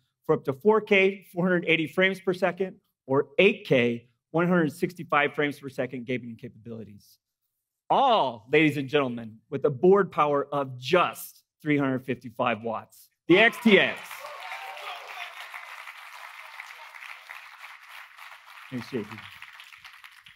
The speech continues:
Today, we are also announcing the Radeon R X seventy-nine hundred X T,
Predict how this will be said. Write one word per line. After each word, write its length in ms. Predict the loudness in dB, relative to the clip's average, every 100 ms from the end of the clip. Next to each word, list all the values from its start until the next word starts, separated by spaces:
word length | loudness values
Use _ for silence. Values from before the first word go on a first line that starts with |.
| _ _ _ _ _ _ _
Today, 500 | 6 8 8 4 -2 -12 _ _
we 140 | 4
are 80 | 6
also 400 | 6 2 2 2
announcing 420 | 4 2 2 -2
the 80 | 0
Radeon 480 | 4 4 2 -2 -4 -2
R 180 | -2
X 160 | -2 -2
seventy-nine 440 | -2 0 0 0 -2
hundred 300 | -4 -6 0
X 280 | -2 -2 -6
T, 400 | 0 2 0